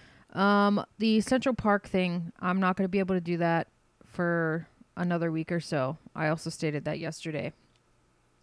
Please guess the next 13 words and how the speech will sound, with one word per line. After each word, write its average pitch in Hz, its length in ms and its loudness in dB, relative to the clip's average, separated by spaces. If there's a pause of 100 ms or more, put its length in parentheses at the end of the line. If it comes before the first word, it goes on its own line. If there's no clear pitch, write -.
Or 220 120 -2
basically 202 480 -4
the 180 280 -10 (540)
past 190 400 -4
episode, 175 560 -8
if 170 120 -14
you 175 100 -10
guys 170 240 -6
wanna 170 180 -8
go 170 120 -6
check 170 280 -8
that 170 160 -4
out. 170 240 -4